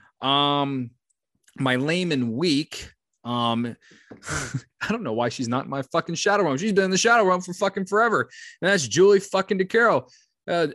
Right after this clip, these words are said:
guys, anyone remember when she, like, replied to one of my viral tweets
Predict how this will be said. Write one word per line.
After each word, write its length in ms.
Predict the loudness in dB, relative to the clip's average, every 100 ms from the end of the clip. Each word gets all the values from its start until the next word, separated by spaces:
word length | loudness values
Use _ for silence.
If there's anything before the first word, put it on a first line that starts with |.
| -8 -6
guys, 320 | 0 0 0 0
anyone 260 | 0 0
remember 340 | 0 0 0 -2
when 120 | -2
she, 100 | -2
like, 160 | -2 -2
replied 400 | -8 -6 -4 -4
to 60 |
one 100 | -4
of 60 | -4
my 100 | -4
viral 340 | -2 -2 -2
tweets 440 | -4 -6 -6 -6